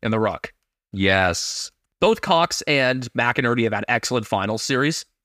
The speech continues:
Speaker 1: Cox did a really nice job on Kieran Briggs this past week,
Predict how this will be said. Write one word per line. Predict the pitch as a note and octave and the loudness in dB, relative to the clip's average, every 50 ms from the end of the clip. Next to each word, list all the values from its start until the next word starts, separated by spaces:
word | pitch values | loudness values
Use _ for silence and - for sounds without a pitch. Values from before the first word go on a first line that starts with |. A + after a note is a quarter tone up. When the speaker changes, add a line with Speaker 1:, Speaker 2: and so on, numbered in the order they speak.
| _ _ | _ _
Speaker 1:
Cox | - F3 D#3+ D#3+ - | 2 2 2 2 2
did | - D#3 C3 | 0 -2 -2
a | |
really | A#2 G#2 C3 D3+ D3+ D3 | 0 0 2 2 4 4
nice | C#3 C3 C3 - | 4 2 2 2
job | - C#3 A#2 B2 A#2+ | 2 2 2 2 2
on | A#2 A2+ A2 A2 G#2+ | 2 2 0 0 -2
Kieran | - - C#3 B2+ A#2 A2 G2+ | -2 0 0 0 0 -2 -2
Briggs | G2 G#2+ G#2 G#2+ G#2 G#2+ | -2 -2 0 0 0 -2
this | B2+ A#2+ | -2 -4
past | - - - C3+ C3 - - - | -2 -2 -2 0 0 -2 -4 -4
week, | C3 C3+ D3+ - - | -4 -4 -4 -4 -10